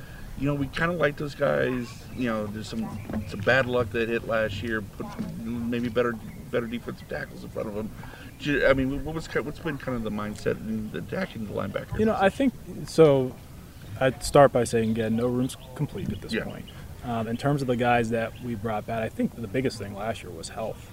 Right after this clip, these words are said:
Speaker 1: Yeah.
Speaker 2: Um, you know, a lot of those guys that you mentioned really didn't play, uh, maybe as many snaps as we anticipated. You know, Awak obviously was out after the, you know, after the third game of the season. Um, you know, J O K went on I R and missed some games even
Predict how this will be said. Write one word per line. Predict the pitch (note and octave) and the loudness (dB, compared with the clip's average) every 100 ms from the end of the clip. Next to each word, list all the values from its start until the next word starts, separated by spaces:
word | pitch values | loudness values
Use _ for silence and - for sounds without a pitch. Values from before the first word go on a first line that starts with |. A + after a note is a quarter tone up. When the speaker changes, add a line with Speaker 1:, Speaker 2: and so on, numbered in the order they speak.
| - | -10
Speaker 1:
Yeah. | - - | -10 -8
Speaker 2:
Um, | G#2 | -6
you | A#2+ | -2
know, | A#2 | 2
a | |
lot | B2 | 4
of | B2+ | 4
those | A2+ G#2 | 2 -2
guys | A2 G2 | -4 -4
that | F#2+ | -6
you | G2+ | -6
mentioned | G#2+ G#2+ G2 | -6 -6 -6
really | A2 G#2+ | -4 -4
didn't | G#2 G2+ - | -4 -8 -10
play, | - G#2+ G2+ G#2 G#2+ G#2 - - | -12 -8 -6 -6 -6 -8 -10 -8
uh, | - G#2 - - - - - - - - - - B3+ | -8 -8 -8 -10 -14 -14 -14 -14 -12 -12 -12 -10 -4
maybe | A#3+ G#3+ | -4 -4
as | G3 | -6
many | A3 G#3+ | -4 -6
snaps | G3+ A#3 G#3+ - | -6 -6 -8 -8
as | G#3 | -10
we | G#3 | -10
anticipated. | G2 - G#2+ - A#2 A2+ - - - - - - | -10 -10 -10 -6 -4 -2 -4 -8 -12 -10 -10 -6
You | |
know, | G#2 | -2
Awak | A2+ A2 G#2+ G#2 | 0 2 0 -2
obviously | G#2+ G#2 G#2 A2 G#2+ | -4 -4 -6 -6 -6
was | G#2 G#2 | -6 -6
out | G#2 G#2 | -6 -6
after | G#2 - | -6 -6
the, | - G3+ F#3+ - - | -6 -8 -8 -10 -8
you | G#2 | -6
know, | |
after | G#2 - | -8 -8
the | G2 | -10
third | - G#2+ G2+ | -6 -6 -4
game | G#2 G2+ | -6 -6
of | F#2+ | -8
the | |
season. | - A2 G#2 G#2 G2+ G2+ G#2 - - - - | -8 -6 -4 -6 -6 -8 -10 -12 -16 -16 -10
Um, | G#2+ G2+ F#2+ G2 G2 | -8 -8 -8 -8 -10
you | G#2+ | -10
know, | G2 | -6
J | A2 | -4
O | G#2+ | -4
K | - G#2+ | -4 -6
went | G#2 G#2 | -6 -8
on | G2+ | -6
I | G2+ G2+ | -6 -6
R | G2+ G2+ | -6 -8
and | G2+ G2+ | -8 -6
missed | A2 - | -6 -6
some | G#2 | -6
games | G2+ G#2 G2+ G2+ | -4 -4 -6 -8
even | A2+ G#2+ G2+ | -10 -8 -8